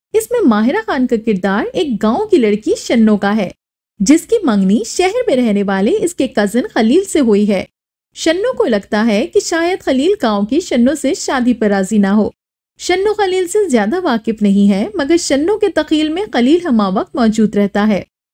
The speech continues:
खलील भी एक शादी में शन्नो को देखकर उसके सहन में गिरफ्तार हो जाता है। ड्रामा पुराने दौर में बनाया गया है जिसमें खतूत लिखे जाते हैं जब मोबाइल या कंप्यूटर नहीं होते थे। इस ड्रामे को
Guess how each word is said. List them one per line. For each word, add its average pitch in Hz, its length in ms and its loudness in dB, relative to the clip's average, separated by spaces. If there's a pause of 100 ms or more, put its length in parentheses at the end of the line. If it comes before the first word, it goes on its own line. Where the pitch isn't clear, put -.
(220)
खलील 320 400 2
भी 370 160 2
एक 262 180 0
शादी 208 380 -2
में 233 200 0
शन्नो 339 360 -2
को 381 120 0
देखकर 330 480 0
उसके - 280 -2
सहन 381 400 -4
में 302 240 0
गिरफ्तार 247 440 -2
हो 220 120 0
जाता 196 320 -2
है। 220 180 -2 (480)
ड्रामा 339 400 0 (100)
पुराने 311 380 0
दौर 330 200 -2
में 359 140 -4 (100)
बनाया 202 380 0
गया 208 200 0
है 302 180 0
जिसमें 302 340 -2
खतूत 277 420 2
लिखे 254 240 2
जाते 202 380 0
हैं 208 180 0 (480)
जब 440 220 0
मोबाइल 190 420 0
या 349 100 0
कंप्यूटर 226 580 0
नहीं 240 280 4
होते 190 360 0
थे। 208 140 -2 (480)
इस 494 200 0
ड्रामे 214 340 0
को 254 140 0